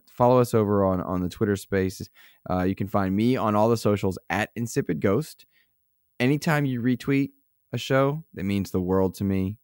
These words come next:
You click like, that means the world to me. I see your comments, either on Twitter or YouTube,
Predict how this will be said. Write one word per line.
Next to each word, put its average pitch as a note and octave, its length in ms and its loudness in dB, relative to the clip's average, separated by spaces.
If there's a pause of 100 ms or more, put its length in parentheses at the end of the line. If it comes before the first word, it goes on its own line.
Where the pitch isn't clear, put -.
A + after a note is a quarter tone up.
You C#3+ 60 -14
click - 220 -10
like, G2 320 0
that A#1+ 80 -12
means E2 180 -6
the F2 80 -6
world F2 220 -4
to - 80 -8
me. E2+ 160 -4
I D#2+ 40 -6
see F2 200 -8
your D#2+ 80 -4
comments, F#2+ 560 -4 (340)
either F2 220 -2
on E2+ 80 -6
Twitter F#2+ 360 0
or D#2+ 80 -2
YouTube, F2 540 -2